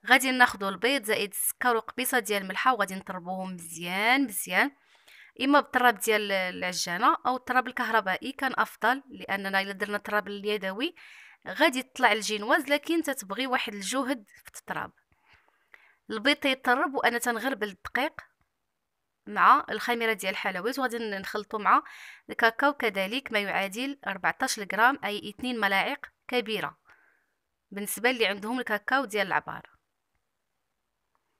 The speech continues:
تنأكد الكاكاو المر ماشي الحلو.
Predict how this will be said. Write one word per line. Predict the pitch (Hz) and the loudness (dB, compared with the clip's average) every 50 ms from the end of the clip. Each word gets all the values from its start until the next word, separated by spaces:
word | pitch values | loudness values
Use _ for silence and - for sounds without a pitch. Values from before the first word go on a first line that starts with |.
| _ - | _ -8
تنأكد | - 214 - - 214 - - 269 254 208 | -6 -6 -2 -2 -4 -4 -2 -4 -4 -4
الكاكاو | - - 226 214 - - - 277 294 302 262 | -4 0 0 0 2 2 4 4 4 4 4
المر | 240 226 220 226 262 277 277 254 226 | 0 -4 -4 -2 0 0 0 0 -2
ماشي | 240 277 - - | -2 -2 -2 -2
الحلو. | 269 240 - - 220 185 - 170 180 | -6 -6 -6 -6 -6 -6 -8 -10 -14